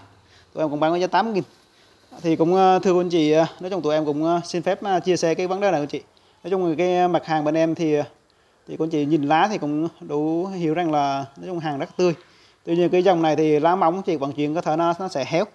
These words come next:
À, ví dụ như nó héo tình trạng như thế này. Thì cô anh chị, ờ, chịu khó về, ờ, lật, ờ, ra giùm em ạ. Nói chung cái dòng này thì rất là khó tránh khỏi, ờ, nó bị héo, của chị, bởi vì cái hàng, hàng lá mỏng.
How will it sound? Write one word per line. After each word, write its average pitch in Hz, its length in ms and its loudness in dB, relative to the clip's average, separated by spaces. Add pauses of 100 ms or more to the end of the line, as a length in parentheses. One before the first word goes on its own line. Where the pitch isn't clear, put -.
(420)
À, 165 140 -4
ví 175 60 -2
dụ 165 80 2
như 147 120 0
nó 165 100 2
héo 190 160 2
tình 160 140 -4
trạng 135 200 0
như 147 80 -2
thế 156 80 -4
này. 170 140 -2 (720)
Thì 143 100 -12
cô 156 60 -4
anh 165 60 -4
chị, 151 300 2 (320)
ờ, 160 80 -6
chịu 147 180 -6
khó 160 220 -4
về, 156 340 0 (600)
ờ, 147 140 -10
lật, 147 180 -2 (120)
ờ, 143 240 -4
ra 151 140 4
giùm 151 140 0
em 143 140 -2
ạ. 131 120 -8 (100)
Nói 160 100 -10
chung 165 140 -4
cái 170 260 0
dòng 160 160 2
này 143 120 0
thì 139 200 0
rất 135 360 -6
là 196 60 -4
khó 170 360 2
tránh 208 240 -6
khỏi, 165 320 -2 (480)
ờ, 160 140 -8
nó 165 140 0
bị 143 140 -2
héo, 165 180 2
của 220 60 0
chị, 160 220 -4 (100)
bởi 147 120 -6
vì 147 160 0
cái 147 100 -2
hàng, 151 220 -4
hàng 139 220 -6
lá 143 80 4
mỏng. 147 220 -2